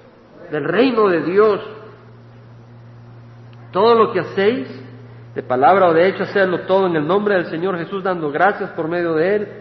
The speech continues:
a Dios el Padre. Y el pueblo de Dios dice, "Amén". Esa promesa, esa realidad, que no es promesa, mirad cuán amor nos ha otorgado el Padre para que seamos llamados hijos de Dios, es una realidad. Amén. Es una realidad, somos hijos de Dios, pero no fue gratis.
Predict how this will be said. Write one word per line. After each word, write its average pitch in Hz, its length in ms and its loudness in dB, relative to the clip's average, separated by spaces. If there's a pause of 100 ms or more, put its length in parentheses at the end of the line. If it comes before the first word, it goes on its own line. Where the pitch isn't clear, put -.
(140)
a 131 120 -4
Dios 160 300 0
el 131 180 -6
Padre. 135 500 0
Y - 20 -8
el 127 80 -10
pueblo 170 300 -2
de 151 80 -2
Dios 160 240 -6
dice, 185 340 -8 (480)
"Amén". 131 580 -2 (220)
Esa 196 240 -4
promesa, 202 680 0
esa 190 200 0
realidad, 165 880 0
que 143 180 -8
no 160 120 -4
es 196 80 -8
promesa, 185 480 -6
mirad 156 340 -2
cuán 190 180 -4
amor 170 360 -4
nos 170 180 -8
ha 170 80 -2
otorgado 165 460 -4
el 139 80 -10
Padre 147 380 0
para 123 260 -6
que 120 80 -14
seamos 151 320 -6
llamados 139 360 -6
hijos 147 200 -12
de 131 100 -8
Dios, 143 220 -10
es 139 120 -16
una 139 200 -4
realidad. 120 600 -2 (1080)
Amén. 151 400 -6 (600)
Es 151 120 -8
una 220 200 4
realidad, 208 580 2
somos 202 300 -4
hijos 202 200 -4
de 180 140 -4
Dios, 208 320 -2
pero 156 180 -4
no 175 200 -4
fue 175 180 -6
gratis. 143 460 -2